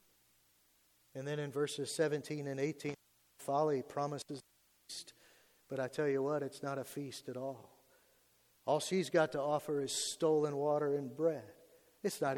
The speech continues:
even a full meal. She's gone down to the, get down to the convenience store and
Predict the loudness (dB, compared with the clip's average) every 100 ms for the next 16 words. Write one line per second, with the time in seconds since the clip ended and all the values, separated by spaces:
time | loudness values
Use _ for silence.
0 | 0 0 0 -4 2 2 4 2 2 0
1 | -8 -18 -4 -2 4 4 4 4 6 6
2 | 2 2 -2 -6 -14 0 2 6 6 6
3 | 6 4 0 -2 0 2 2 0 -2 2
4 | 4 6 4 -2